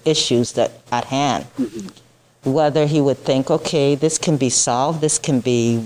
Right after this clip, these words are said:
Speaker 1: worked out," or will he be like, "Oh, this is too much, let me just"
Speaker 2: Let me bounce.
Speaker 1: Yeah.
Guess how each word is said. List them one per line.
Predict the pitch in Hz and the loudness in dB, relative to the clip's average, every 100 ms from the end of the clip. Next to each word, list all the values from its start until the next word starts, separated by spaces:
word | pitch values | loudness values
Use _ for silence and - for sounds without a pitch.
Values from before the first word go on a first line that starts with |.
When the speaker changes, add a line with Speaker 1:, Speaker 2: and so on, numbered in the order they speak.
| 107 | -4
Speaker 1:
worked | 143 139 - | -2 -2 -2
out," | 131 151 - | -2 -2 -2
or | - 123 117 | -2 0 0
will | 117 123 135 | 0 0 0
he | 139 | 0
be | 139 | 0
like, | 127 117 113 | 2 0 -2
"Oh, | 127 98 | -2 -2
this | - - | -2 -2
is | - | -2
too | - 131 | 0 0
much, | 127 127 - | 0 0 -2
let | 120 131 | 0 0
me | 127 | 0
just" | 131 120 - - 220 | 0 0 -2 -4 -6
Speaker 2:
Let | 208 | -10
me | 202 | -8
bounce. | 208 202 190 - | -8 -8 -14 -4
Speaker 1:
Yeah. | 143 139 156 147 123 | 0 2 2 2 0